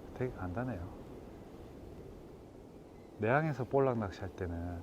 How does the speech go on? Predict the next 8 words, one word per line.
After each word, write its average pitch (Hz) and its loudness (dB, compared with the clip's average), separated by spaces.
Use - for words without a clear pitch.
딱히 - -2
뭐 120 0
기술이 - 0
필요 175 8
없어요. 139 0
히트! 156 2
오! 185 8
짜잔! 131 8